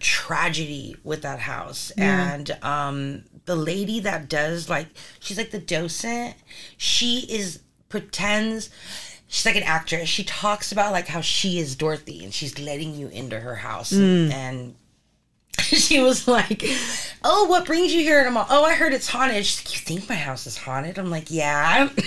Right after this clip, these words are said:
Speaker 1: <laughs>
Speaker 2: That's so cool. So I think we had one more
Speaker 1: <coughs> Excuse me.
Speaker 2: question we can get to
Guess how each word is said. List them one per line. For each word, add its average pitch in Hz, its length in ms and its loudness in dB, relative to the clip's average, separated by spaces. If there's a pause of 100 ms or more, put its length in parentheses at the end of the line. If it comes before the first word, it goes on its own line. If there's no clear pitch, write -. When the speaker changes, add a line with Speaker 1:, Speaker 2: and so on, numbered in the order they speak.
(400)
Speaker 1:
<laughs> - 560 -10
Speaker 2:
That's 180 260 4
so 190 120 2
cool. 175 420 6 (340)
So 285 140 6
I 277 60 8
think 453 200 6
we 466 80 12
had 269 320 8
one 262 220 8
more 277 160 6
Speaker 1:
<coughs> - 0 -
Excuse - 200 -2
me. - 40 4
Speaker 2:
question 240 360 6
we 220 80 10
can 208 220 8
get 196 260 6
to 196 460 10